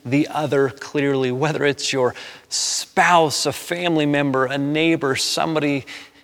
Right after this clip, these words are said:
in your life, somebody that you see from afar, that you have to start by acknowledging in humility that you've got a log coming out of your own life, and then you have to remove that log to now see clearly, to then remove the speck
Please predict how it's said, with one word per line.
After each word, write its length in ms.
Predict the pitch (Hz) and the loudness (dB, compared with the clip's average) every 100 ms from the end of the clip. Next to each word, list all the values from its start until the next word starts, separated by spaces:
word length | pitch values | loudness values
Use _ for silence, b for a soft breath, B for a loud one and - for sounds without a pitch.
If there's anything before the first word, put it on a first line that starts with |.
| - | -2
in 140 | 170 | 2
your 160 | 151 143 | 4 4
life, 340 | 147 156 156 | 4 4 2
somebody 320 | - 180 160 | 0 0 2
that 100 | 147 | 0
you 120 | 135 135 | -2 -2
see 260 | - 160 | -2 -2
from 220 | 143 147 | -4 -6
afar, 440 | 127 - 160 156 139 | -8 -6 0 2 2
that 120 | 147 | -2
you 180 | 151 180 | -2 -2
have 140 | 180 | -4
to 120 | - | -6
start 800 | - - - - 196 226 269 - | -4 -4 -4 2 4 6 4 -2
by 140 | - 170 | -6 -4
acknowledging 680 | 151 156 143 160 139 143 | -2 0 2 2 0 -2
in 160 | 165 247 | 4 4
humility 480 | 202 220 220 254 247 | 6 6 6 6 4
that 80 | 220 | 4
you've 120 | 226 | 4
got 80 | 202 | 4
a 60 | |
log 500 | 185 190 196 233 240 | 6 4 4 4 4
coming 180 | - 214 | 0 2
out 60 | 208 | 2
of 80 | |
your 120 | 190 202 | 2 0
own 120 | 185 | 2
life, 360 | 156 151 156 | 2 2 -2
and 160 | - 143 | -2 0
then 140 | 156 | 0
you 220 | 151 185 202 | 0 -2 0
have 340 | 156 190 - | 0 -2 0
to 100 | 170 | 0
remove 760 | 147 156 175 220 302 320 311 202 | 2 2 4 4 6 6 4 4
that 300 | 202 202 - | 4 4 2
log 520 | 143 120 107 113 147 B B - | 2 4 2 -2 -4 B B 2
to 100 | 190 | 4
now 300 | 180 220 269 | 6 4 4
see 340 | - - 214 | 2 0 -2
clearly, 920 | - - 277 302 285 220 143 131 143 139 B B B | -2 -4 0 2 2 2 2 2 -2 -6 B B B
to 140 | - 175 | 2 4
then 240 | 196 190 | 4 4
remove 420 | 185 190 190 151 | 2 2 2 0
the 120 | 156 | -4
speck 840 | 170 - - - - _ 220 - | -2 -4 -4 -6 -8 _ -2 -2